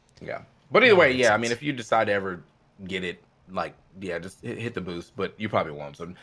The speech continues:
Speaker 1: just wait until
Speaker 2: Nope.
Speaker 1: the next Tactic games. There's gonna be another one. I know it.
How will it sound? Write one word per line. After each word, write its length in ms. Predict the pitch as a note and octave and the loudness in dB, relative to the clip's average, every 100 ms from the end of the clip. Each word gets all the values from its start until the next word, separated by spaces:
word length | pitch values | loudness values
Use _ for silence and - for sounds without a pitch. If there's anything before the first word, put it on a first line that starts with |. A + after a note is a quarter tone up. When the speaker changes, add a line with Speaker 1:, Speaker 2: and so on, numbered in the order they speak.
| - | -12
Speaker 1:
just 120 | - G3+ | 2 4
wait 100 | A#3+ | 6
until 120 | F#3+ | 6
Speaker 2:
Nope. 80 | F3+ | 6
Speaker 1:
the 60 | |
next 100 | C3 | 4
Tactic 300 | - A2 G#2 | 2 0 0
games. 260 | G#2+ G2 F#2+ | -4 -4 0
There's 160 | D3+ | 2
gonna 140 | E3 C#3+ | 4 4
be 80 | A2 | 2
another 240 | G2 F2+ | -2 -4
one. 180 | E2 F#2+ | -2 -2
I 60 | |
know 180 | G#2 E2+ | -2 -4
it. 140 | D#2 | -8